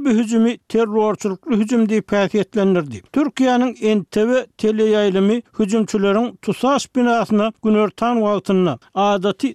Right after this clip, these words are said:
taksida gelenligini habar berdi. Olar ellerine, ýaraglaryny alyp, binanyň içine girmäge sygynanyşdylar. Ýöne howpsuzlyk işgärleri tarapyndan saklandylar. Şondan soň partlama boldy. Görnüşinden janyny geçen hüjümçi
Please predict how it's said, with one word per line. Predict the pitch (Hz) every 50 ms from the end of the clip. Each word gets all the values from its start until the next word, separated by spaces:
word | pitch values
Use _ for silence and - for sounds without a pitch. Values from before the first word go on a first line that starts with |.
| _ -
taksida | - - 220 202 - - 196 185 208 220 196 _
gelenligini | - 185 202 208 220 220 214 208 202 208 202 190
habar | - 196 190 190 196 196 190
berdi. | 190 190 185 160 143 135 - - _ _
Olar | - 190 196 226 262
ellerine, | 269 240 226 226 220 220 220 214 214 202 185 202 208 214 208 -
ýaraglaryny | 185 196 202 202 208 202 190 196 190 170 190 190
alyp, | 202 202 214 - - -
binanyň | 202 208 202 202 208 233 269 262
içine | - - 247 233
girmäge | 226 190 196 214 214 202 208 208 196 196 196 202 208 208 - -
sygynanyşdylar. | - - 214 208 202 202 196 190 - - - 190 170 139 120 123 _ _
Ýöne | - 190 190 208 254 269
howpsuzlyk | - - 226 220 190 - - 214 208 220 240 247 247
işgärleri | 214 - - 220 220 214 214 214 202
tarapyndan | 185 - 208 202 202 185 - 190 196 196 202 202
saklandylar. | 170 - 190 185 - - - 190 190 185 185 180 185 180 147 113 - _
Şondan | - - 190 196 196 214 269 269
soň | - - 233 240 220
partlama | - - 196 202 185 - - 190 190 196 196 196
boldy. | 190 196 185 175 165 147 113 - - _ -
Görnüşinden | 202 202 208 202 202 180 - 190 190 196 202 214 247 254 - _
janyny | - - 196 196 190 180 180 208 247 277 277
geçen | 262 220 - - 220 226 220 - _ -
hüjümçi | 208 214 185 190 208 202 175 - - 214 226